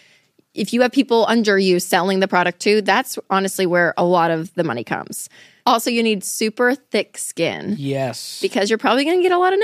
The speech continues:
Speaker 1: no's.
Speaker 2: A lot of rejection.
Speaker 1: There's probably a lot of rejection in
Speaker 2: And
Speaker 1: this
Speaker 2: here's
Speaker 1: world.
Speaker 2: the worry with that. There's a lot of alienation and isolation that happens in this world because when you are rejected from friends and family,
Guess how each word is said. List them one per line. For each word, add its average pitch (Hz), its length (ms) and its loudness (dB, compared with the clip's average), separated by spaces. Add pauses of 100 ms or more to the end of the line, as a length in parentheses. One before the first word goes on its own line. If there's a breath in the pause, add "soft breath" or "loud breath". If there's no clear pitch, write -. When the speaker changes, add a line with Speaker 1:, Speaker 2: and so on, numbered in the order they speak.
Speaker 1:
no's. 240 140 2
Speaker 2:
A 151 40 0
lot 156 160 2
of 165 80 -2
rejection. 135 540 -6 (200)
Speaker 1:
There's 247 140 -10
probably 339 200 -2
a 311 60 0
lot 254 100 2
of 190 80 0
rejection 170 460 -4
in 156 60 -4
Speaker 2:
And - 20 0
Speaker 1:
this 156 100 -2
Speaker 2:
here's 226 120 4
Speaker 1:
world. 185 100 2
Speaker 2:
the 190 40 4
worry 214 200 4
with 147 160 0
that. 123 320 -6 (500)
There's 151 280 0
a 160 60 2
lot 151 200 2
of 156 80 -2
alienation 156 600 0
and 151 80 0
isolation 147 580 0
that 127 140 -2
happens 139 340 -2
in 120 80 -2
this 113 160 -6
world 123 320 -8
because 131 320 -2
when 139 100 0
you 139 160 2
are 220 140 2
rejected 151 560 -2
from 143 160 -4
friends 135 220 -2
and 123 120 -2
family, 151 480 -2